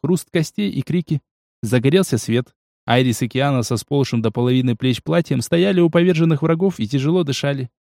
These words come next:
«Девчата, я здесь!» выкрикнул я сквозь прорези решетки. Они завертели головами. «Гордей?» «Я под полом, в вентиляции». «Выползай скорее, у нас мало времени,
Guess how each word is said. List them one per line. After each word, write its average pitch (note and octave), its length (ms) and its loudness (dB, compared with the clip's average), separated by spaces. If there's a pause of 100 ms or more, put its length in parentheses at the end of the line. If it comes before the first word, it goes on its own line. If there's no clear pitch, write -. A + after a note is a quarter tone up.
(260)
«Девчата, G#2+ 640 0 (240)
я A#2+ 260 4
здесь!» C#3+ 420 0 (320)
выкрикнул B2+ 500 0
я C#3+ 160 -2
сквозь A2 320 -4
прорези B2+ 440 0
решетки. A#2+ 580 -4 (320)
Они D3 240 4
завертели C3 520 2
головами. B2+ 580 0 (520)
«Гордей?» D3+ 540 2 (380)
«Я F3+ 340 4
под F3+ 220 2
полом, F3 380 4
в G#2 40 2
вентиляции». C3+ 760 2 (400)
«Выползай G3+ 460 6
скорее, E3+ 420 4 (180)
у E3 60 0
нас F#3+ 240 4
мало F3+ 200 4
времени, F3+ 420 4